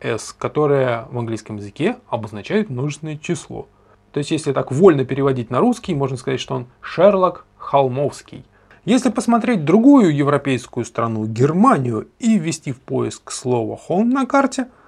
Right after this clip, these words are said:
то мы находим сразу очень много городов. Во-первых, это несколько городов Холм рядом с Гамбургом. Вот, пожалуйста, один на запад от Гамбурга, другой на юг от Гамбурга. Тут даже их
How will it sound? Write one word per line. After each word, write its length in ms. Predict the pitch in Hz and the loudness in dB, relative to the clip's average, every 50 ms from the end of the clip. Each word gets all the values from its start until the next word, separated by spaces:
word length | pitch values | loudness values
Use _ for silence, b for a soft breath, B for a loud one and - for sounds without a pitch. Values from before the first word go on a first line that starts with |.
| b b b b _ _ _ _ | b b b b _ _ _ _
то 380 | - 147 156 170 214 254 254 - _ _ _ _ _ _ | 0 2 4 6 6 4 2 -2 _ _ _ _ _ _
мы 280 | 156 165 175 180 170 156 | -4 0 2 2 2 2
находим 500 | 143 131 - - 208 233 254 254 247 220 | 0 -2 -2 -2 0 0 2 2 0 0
сразу 440 | - - 147 156 175 202 196 196 - - | 0 2 4 6 6 6 6 2 0 0
очень 380 | - 165 208 247 202 - - 143 | 0 0 2 2 0 -2 -4 -4
много 300 | 131 123 123 143 151 147 | -2 -2 -2 -2 -4 -4
городов. 440 | 131 123 127 - - - - - - _ b b b b b - | -4 -4 -6 -6 -6 -8 -12 -16 -20 _ b b b b b -8
Во-первых, 480 | 135 - - 269 285 277 233 202 - | -6 0 2 2 4 4 4 4 4
это 340 | 208 220 220 220 196 160 - - | 4 4 4 4 4 2 2 0
несколько 500 | 156 160 175 156 - 151 139 - - 127 | -2 0 -2 0 0 -4 -4 -4 -6 -4
городов 500 | 123 135 131 135 131 131 135 120 - - - | -2 0 0 2 2 2 0 0 -2 -4 -12
Холм 560 | - - - - 180 175 160 143 131 123 117 120 | -16 -18 -4 2 4 6 6 6 4 2 -2 0
рядом 380 | 127 143 139 120 110 107 104 | 2 4 4 2 2 -2 -8
с 80 | 101 110 | -8 -6
Гамбургом. 680 | 110 127 123 139 139 147 165 175 170 202 208 208 208 B B B B _ - | -2 -2 -2 -2 -2 -2 -2 2 4 4 4 4 2 B B B B _ -2
Вот, 180 | 254 262 - | -2 0 2
пожалуйста, 480 | - 175 139 147 151 143 135 - 131 123 | 4 4 6 8 6 6 6 6 6 6
один 300 | 127 135 170 240 240 165 | 6 6 4 2 2 2
на 100 | 120 110 | 0 -2
запад 560 | 104 110 113 131 180 214 214 208 196 190 - | -2 0 4 6 6 6 6 4 2 0 0
от 160 | 185 165 156 | 0 0 0
Гамбурга, 920 | 143 160 170 170 170 165 160 151 151 151 147 143 151 151 147 147 139 123 - _ _ _ _ _ _ _ _ _ _ _ _ _ _ _ _ | 2 4 4 4 4 4 0 -2 -6 -6 -4 -2 0 0 0 0 -2 -6 -12 _ _ _ _ _ _ _ _ _ _ _ _ _ _ _ _
другой 380 | - 110 113 110 117 151 208 220 | -12 -10 -6 0 4 4 4 4
на 140 | 175 123 107 | 2 0 -4
юг 580 | 104 98 107 117 151 180 196 196 185 - - | -6 -4 -2 0 0 2 2 2 2 2 0
от 180 | 180 175 170 151 | 0 0 0 0
Гамбурга. 720 | 139 156 160 170 170 160 151 147 147 147 147 147 147 143 | 2 4 4 4 2 0 -2 -4 -2 0 0 2 2 2
Тут 260 | 139 143 - 131 131 127 | 0 -2 -4 -8 -6 -4
даже 320 | 135 123 120 120 123 123 | -2 -2 -2 -2 -4 -4
их 220 | 120 - - - | -4 -6 -8 -14